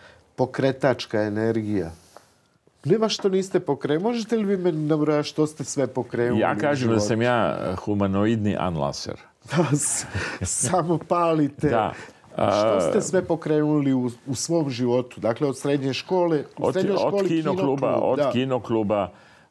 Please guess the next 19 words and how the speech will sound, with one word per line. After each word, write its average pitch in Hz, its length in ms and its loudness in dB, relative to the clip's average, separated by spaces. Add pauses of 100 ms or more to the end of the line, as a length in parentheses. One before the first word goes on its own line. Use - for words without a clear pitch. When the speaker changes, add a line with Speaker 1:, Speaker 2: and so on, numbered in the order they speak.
(180)
Speaker 2:
pa 87 280 2
onda, 95 640 2
ovaj, 82 420 0
sam 82 240 -4
pokrenuo 87 640 0
najprije, 82 680 2 (480)
mm, - 120 -12 (180)
e, 69 380 -2 (1080)
televizijsku 98 800 2
katedru 95 560 0 (400)
na 82 360 0
Akademiji, 82 640 2
Speaker 1:
Mhm. 101 280 -6 (400)
Speaker 2:
a, 69 320 -2
jer 80 280 0 (160)
u - 120 -6
to 76 180 -4
vrijeme 78 320 0
se - 220 -8